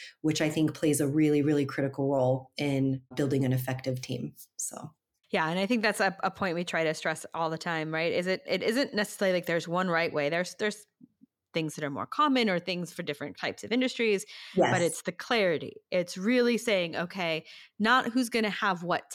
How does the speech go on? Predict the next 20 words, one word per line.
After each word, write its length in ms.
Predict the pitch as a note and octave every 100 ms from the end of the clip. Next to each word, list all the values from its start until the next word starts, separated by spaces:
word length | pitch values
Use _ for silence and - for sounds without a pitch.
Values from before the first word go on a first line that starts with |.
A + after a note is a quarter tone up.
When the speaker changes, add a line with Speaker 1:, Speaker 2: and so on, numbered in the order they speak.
| -
Speaker 2:
title, 400 | G#3+ G3 - - _ _
but 140 | G3 F#3
who's 220 | C4+ C#4
playing 420 | - B3 G#3+ G3 F3
what 260 | F#3 G#3 - -
role, 480 | E3 E3 D#3 G3+ C4+ -
who's 180 | A3+ -
wearing 300 | G#3+ G#3 G3+
what 180 | F3+ -
hat," 300 | - D3 - -
right? 160 | E3 E3+
Hat 280 | F#3+ G#3
versus 320 | - G3 F#3+ F#3+
head. 160 | D#3+
Who's 200 | F3+ A3+
wearing 360 | A3 A#3 G#3+ F#3
which 220 | G#3+ -
hat 280 | - F#3 - -
in 160 | F3
this? 360 | E3+ D#3 -